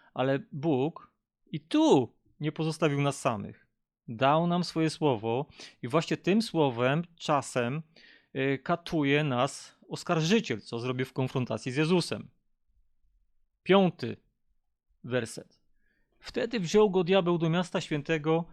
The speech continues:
i postawił go na szczycie świątyni. I rzekł mu: Jeżeli jesteś Synem Bożym,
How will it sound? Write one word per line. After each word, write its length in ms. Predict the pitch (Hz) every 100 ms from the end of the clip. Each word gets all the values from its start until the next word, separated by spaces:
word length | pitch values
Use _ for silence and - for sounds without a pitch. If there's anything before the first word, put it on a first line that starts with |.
| - - _
i 280 | 151 143
postawił 480 | 147 160 - 180 165
go 100 | 160
na 100 | 156
szczycie 320 | 151 - 165
świątyni. 680 | 160 151 139 151 123 110 107 _ _ _ _ _ -
I 100 | 160
rzekł 300 | 143 151 127
mu: 180 | 113 - _ _ _ _ _ _
Jeżeli 300 | 131 120 151
jesteś 300 | 170 175 202
Synem 400 | - 196 185 180
Bożym, 480 | 156 127 107 - 104